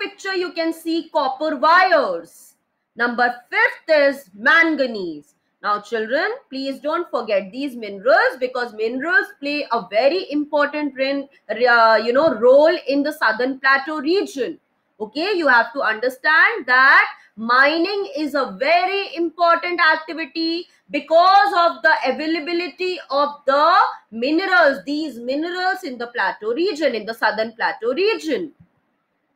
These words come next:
Now, some interesting facts to know. The Godavari is the longest river in the Deccan Plateau. A plateau is also called a tableland. Madhya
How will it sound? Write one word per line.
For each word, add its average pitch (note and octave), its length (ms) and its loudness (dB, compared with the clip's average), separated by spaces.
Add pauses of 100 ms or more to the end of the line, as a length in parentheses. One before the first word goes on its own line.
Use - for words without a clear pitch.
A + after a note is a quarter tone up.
Now, C4+ 140 6
some F4+ 240 2
interesting F4 640 -2
facts C#4+ 340 2
to F4+ 100 -6
know. F4 240 0 (520)
The C4 80 2
Godavari C4 760 2
is B3+ 80 -10
the C4 120 0
longest G3+ 580 -6
river C4+ 340 4 (340)
in C4 140 0
the C4+ 120 2
Deccan G#3 440 -4
Plateau. F4 720 -2 (640)
A A#3 80 -2
plateau E4 560 0 (100)
is C4+ 120 -8
also A#3 400 -6
called B3 500 0 (100)
a D#4 60 -4 (100)
tableland. A#3 1080 0 (1200)
Madhya F#4 400 0